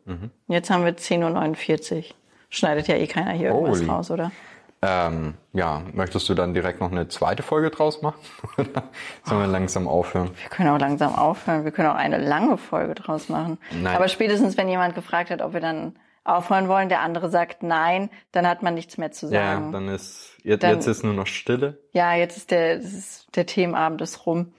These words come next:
Speaker 2: Aber ist doch schön, da haben die Leute wenigstens fürs nächste halbe Jahr, bis der nächste Podcast kommt,
Speaker 1: Ich
Speaker 2: was zu
Speaker 1: wollte es grad
Speaker 2: gucken.
Speaker 1: sagen. Aber so, die letzte Folge ist jetzt zwei Monate her.
Speaker 2: Ja?
Speaker 1: Aus dem März ist die. Also es können plus minus ein paar Tage, ne?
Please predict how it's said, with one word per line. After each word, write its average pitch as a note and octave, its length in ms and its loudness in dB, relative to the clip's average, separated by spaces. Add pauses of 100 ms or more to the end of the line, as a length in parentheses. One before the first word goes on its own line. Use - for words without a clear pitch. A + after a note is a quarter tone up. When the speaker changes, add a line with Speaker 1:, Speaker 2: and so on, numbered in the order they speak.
(280)
Speaker 2:
Aber F3 120 4
ist F3 100 2
doch E3+ 80 2
schön, D#3+ 220 0
da D#3 80 2
haben D#3+ 100 2
die D#3 80 0
Leute D#3 300 2
wenigstens D#3+ 600 -4 (420)
fürs - 300 -2
nächste F3+ 340 2
halbe E3 200 2
Jahr, D#3 140 4
bis E3+ 140 -4
der E3 120 -2
nächste - 240 -6
Podcast - 480 -2
kommt, - 260 2
Speaker 1:
Ich - 60 6
Speaker 2:
was - 80 4
zu - 60 -8
Speaker 1:
wollte F#2+ 140 4
es - 60 -6
grad F#2+ 200 2
Speaker 2:
gucken. - 80 -6
Speaker 1:
sagen. F#2+ 180 0
Aber A2+ 80 2
so, C3+ 160 0 (260)
die A2 60 2
letzte B2 300 0
Folge C3+ 260 0
ist C3 120 -4
jetzt - 320 -10
zwei G#2+ 320 0
Monate A2 480 -2
her. G#2 280 -2 (340)
Speaker 2:
Ja? A3 520 2 (120)
Speaker 1:
Aus G2 180 -4
dem F2+ 220 -2
März F#2 380 -2
ist - 280 -6
die. E3 240 -6 (360)
Also - 160 -4
es - 80 -8
können F2+ 500 -6
plus A2 220 0
minus G#2 300 2
ein F2 100 0
paar D#2 200 -2
Tage, C#2+ 300 -4
ne? D3+ 140 -6